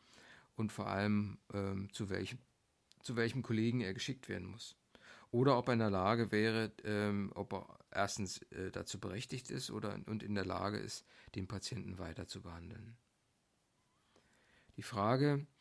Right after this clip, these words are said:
kann der Heilpraktiker seine Heilkunde überall anwenden? Nein, sie ist beschränkt auf die Psychotherapie. Ja.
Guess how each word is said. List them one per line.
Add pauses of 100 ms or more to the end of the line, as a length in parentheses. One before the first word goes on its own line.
(260)
kann
der
Heilpraktiker
seine
Heilkunde
überall
anwenden? (480)
Nein, (200)
sie
ist
beschränkt
auf
die
Psychotherapie. (920)
Ja.